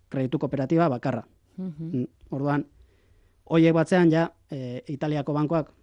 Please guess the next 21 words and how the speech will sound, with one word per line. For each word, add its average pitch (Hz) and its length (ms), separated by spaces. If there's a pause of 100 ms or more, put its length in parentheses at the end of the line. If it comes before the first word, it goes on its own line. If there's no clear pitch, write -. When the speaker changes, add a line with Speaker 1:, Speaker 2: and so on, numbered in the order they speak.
(140)
Speaker 1:
baimena 143 800
ematen 160 340
du 170 80
horretarako, 185 600 (720)
eta 156 120
Italiako 165 400
bankuan 170 480
zertifikatua 160 800
dagoen 160 400 (300)
entitate 156 440
bat 160 120
izatean, 170 460 (540)
Espainiako 160 420
bankuak 156 300
ezin 151 220
du 151 80
esan, 156 300 (1120)
e, 120 340
hemen 139 300
ez 135 120
operatzeko. 120 560